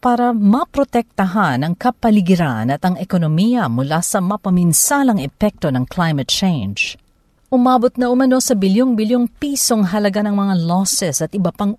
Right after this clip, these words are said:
uri ng pinsala ang naranasan na ng mga Pilipino dahil sa climate change. Kailangan umano ang reforestation, dredging ng mga ilog at anti-illegal logging campaign.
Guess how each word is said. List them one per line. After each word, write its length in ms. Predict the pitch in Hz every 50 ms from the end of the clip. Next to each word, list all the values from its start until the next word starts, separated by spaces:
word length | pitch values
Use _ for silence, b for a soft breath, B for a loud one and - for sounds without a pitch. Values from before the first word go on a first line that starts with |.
| _
uri 320 | 254 254 269 269 254 269 262
ng 160 | 254 254 247
pinsala 720 | 240 - 262 247 - - - 302 277 247 208 196 202 214 - -
ang 160 | 226 208 196
naranasan 720 | 190 190 202 208 208 202 190 196 196 208 202 - 262 240 226
na 80 | 175
ng 160 | 151 151 156
mga 160 | 160 156 156 151 -
Pilipino 560 | 170 151 143 - _ 143 143 147 180 233 269
dahil 320 | 202 202 185 185 190 185 180
sa 160 | - - 196 - -
climate 400 | - 175 156 160 151 135 123 -
change. 640 | - - 165 160 147 127 101 98 101 - - - B B B B B B B
Kailangan 480 | - 196 196 208 220 233 233 240 247
umano 400 | 247 269 277 294 277 247 226 226
ang 240 | 196 208 196 185 170
reforestation, 1200 | 208 233 220 - - 226 214 208 202 196 - - - - 226 233 220 - - - 190 190 208 208 B B B B B B B -
dredging 640 | 175 151 170 214 220 208 175 - 185 170 160 160 165
ng 80 | 170 165
mga 200 | 160 160 160 170 - _
ilog 400 | 233 220 226 220 233 220 190 170
at 160 | 170 - -
anti-illegal 960 | - 220 226 226 226 226 220 214 214 208 - 240 226 226 240 214 185 202 196
logging 400 | 196 202 202 190 170 156 139 131
campaign. 880 | 127 - 175 160 156 160 - - 190 175 151 131 113 73 52 - 110